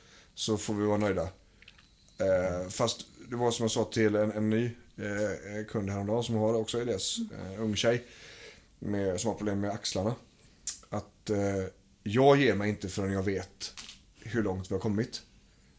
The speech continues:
För jag kan inte idag säga hur långt vi kan komma med stabiliteten.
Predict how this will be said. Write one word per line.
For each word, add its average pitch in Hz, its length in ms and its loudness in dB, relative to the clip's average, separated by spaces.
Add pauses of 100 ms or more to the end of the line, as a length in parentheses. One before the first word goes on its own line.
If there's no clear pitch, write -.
(360)
För - 160 -2
jag 107 120 4
kan 120 100 2
inte 107 160 2
idag 123 380 4
säga 110 160 4
hur 95 60 0
långt 98 240 -2
vi 90 40 -6
kan 90 120 -6
komma 92 280 -2 (400)
med 107 240 -2
stabiliteten. 110 680 2